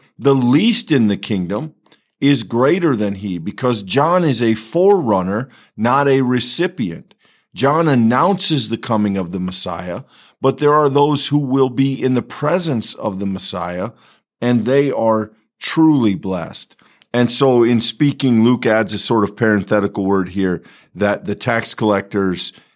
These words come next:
uh, I'm sorry, that the lawyers, the, the legal experts, the religious experts, that in their refusal to heed John's word, they also find themselves judged and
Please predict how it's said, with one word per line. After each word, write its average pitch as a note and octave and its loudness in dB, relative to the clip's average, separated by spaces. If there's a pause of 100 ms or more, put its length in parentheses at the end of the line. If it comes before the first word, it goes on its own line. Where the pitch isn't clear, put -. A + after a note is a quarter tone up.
(160)
uh, G#2+ 0
I'm G#2 0
sorry, F#2 0
that G2 -2
the G2+ 0
lawyers, A2 2
the, F#2+ -2
the F#2 -2
legal A#2 2
experts, G2+ -2
the F2+ -2
religious G2+ 0
experts, F#2+ -4 (420)
that A2+ -2
in C#3 2
their C3+ 4
refusal B2 0 (560)
to B2 0
heed D3+ 0
John's A#2+ 0
word, E2+ -4 (720)
they C3 2
also B2+ 0
find A2 0
themselves F#2+ 0
judged F2+ -4 (840)
and G#2 -2